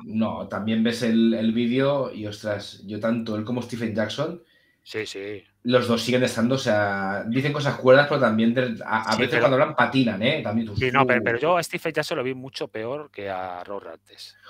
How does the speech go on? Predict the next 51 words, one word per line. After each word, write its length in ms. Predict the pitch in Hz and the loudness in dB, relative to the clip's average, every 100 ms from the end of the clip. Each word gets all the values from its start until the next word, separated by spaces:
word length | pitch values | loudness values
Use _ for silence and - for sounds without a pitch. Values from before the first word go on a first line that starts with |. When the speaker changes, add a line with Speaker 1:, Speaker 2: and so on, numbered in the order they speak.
| - | -14
Speaker 1:
Ah, 120 | 101 | -4
no, 100 | 110 | 0
es 80 | 113 | 0
que 120 | - | -2
Speaker 2:
Es 80 | 107 | -6
Speaker 1:
es-, 60 | 113 | -6
Speaker 2:
decir 180 | 101 | -6
Speaker 1:
eh, 80 | - | -8
Stephen 300 | - 101 110 | -10 -6 -2
Jackson 560 | 107 104 117 131 120 - | 0 0 0 0 -4 -2
patina 420 | 107 104 113 113 | -2 -2 0 0
completamente, 600 | 113 120 123 104 110 113 | 0 0 0 0 -2 -2
o 20 | |
sea, 280 | 104 98 98 | -4 -6 -6
ese 200 | 98 107 | -6 -2
Speaker 2:
Sí, 60 | 113 | 0
Speaker 1:
yo 80 | |
Speaker 2:
sí, 40 | 110 | 2
Speaker 1:
creo 140 | 107 | 0
Speaker 2:
por 80 | 113 | -2
Speaker 1:
que 60 | - | 0
Speaker 2:
eso. 60 | |
Speaker 1:
se 60 | 120 | 0
ha 20 | |
metido 240 | 123 127 | 0 4
demasiada 380 | 127 127 120 123 | 4 4 0 0
marihuana 540 | 120 117 113 120 120 131 | 0 2 2 2 2 0
y 60 | |
que 40 | 131 | -2
el 100 | 131 | -6
cerebro 260 | 110 113 | -4 -2
le 80 | 123 | -2
patina, 440 | 117 117 113 - | -2 -4 -4 -6
¿eh? 80 | 131 _ _ | -14 _ _
Speaker 2:
Sí, 180 | - 107 | -8 -4
sí, 320 | - 110 101 | -4 -6 -10
por 120 | 104 | -6
eso 120 | 113 139 | -4 -2
yo, 120 | 139 | -2
yo 120 | 131 | 0
le 80 | 143 | 0
vi 100 | 165 | 0
mucho 280 | 147 - 151 | -4 -8 -6
peor 220 | 135 131 | -2 0
a 280 | 123 120 113 | 2 0 -4
Stephen, 400 | 120 113 110 104 - | -8 -12 -12 -12 -6
a, 160 | 104 | -4
a 240 | 104 110 104 | -4 -6 -8
Jackson 300 | 104 - 120 | -10 -12 -14
que 120 | 98 | -12
a, 140 | 85 | -12